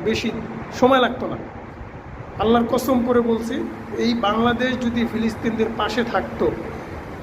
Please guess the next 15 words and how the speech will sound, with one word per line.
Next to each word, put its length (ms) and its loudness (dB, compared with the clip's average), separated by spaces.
পাশের 380 4
দেশ 220 4
একটা 280 0
অংশ 320 0
থাকতো, 320 0
বাংলাদেশ 560 0
নামক 180 0
একটা 220 0
দেশ 140 6
যদি 240 -4
ফিলিস্তিনের 580 -2
বা 80 8
ইসরায়েলের 560 0
পাশে 220 0
থাকতো, 440 2